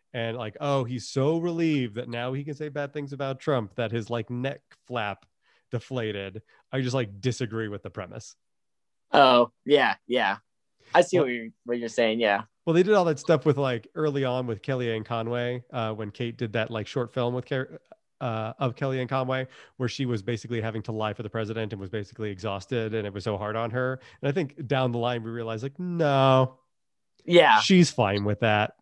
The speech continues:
Speaker 1: She's
Speaker 2: Yeah.
Speaker 1: a bad person. I think
Speaker 2: Yeah.
Speaker 1: that, like, let's not, let's not imagine Mitch McConnell to be this principled guy that doesn't know what to do. Like, he knows exactly what he's doing.
Speaker 2: Yeah, yeah. Well, and I think that goes just to,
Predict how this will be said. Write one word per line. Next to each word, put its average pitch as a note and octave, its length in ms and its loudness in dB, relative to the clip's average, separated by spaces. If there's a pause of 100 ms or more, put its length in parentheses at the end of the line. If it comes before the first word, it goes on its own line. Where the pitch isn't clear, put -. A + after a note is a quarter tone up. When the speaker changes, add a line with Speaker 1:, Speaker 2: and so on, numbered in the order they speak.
(560)
Speaker 1:
She's C#3+ 220 6
Speaker 2:
Yeah. - 20 8
Speaker 1:
a A2+ 60 6
bad G#2 240 2
person. A2+ 420 0 (320)
I B2+ 100 6
think C#3 240 4
Speaker 2:
Yeah. - 20 6
Speaker 1:
that, A#2 320 4
like, C3 240 0
let's E3 260 2
not, D3+ 360 6 (440)
let's F3 240 2
not F#3+ 140 6
imagine B2+ 440 4
Mitch A2+ 200 0
McConnell A2 380 2
to A2+ 80 -8
be A2 100 0
this G#2 160 -4
principled A2+ 600 2
guy G#2+ 240 2
that G2+ 120 0
doesn't A2 240 0
know G#2+ 120 0
what G2 180 -4
to G#2 60 -8
do. F#2 240 -14
Like, B2 160 -12
he C#3+ 80 -2
knows A2 160 -6
exactly F2 300 -14
what - 60 -20
he's A2 100 -18
doing. - 160 -18 (640)
Speaker 2:
Yeah, D#3+ 460 8 (100)
yeah. A#2+ 400 -2 (440)
Well, G#3 160 4
and G#3+ 200 0
I G3 100 -2
think F#3+ 200 -12
that D3+ 220 -6
goes C#3+ 280 -2
just - 320 -8
to, B2+ 220 -2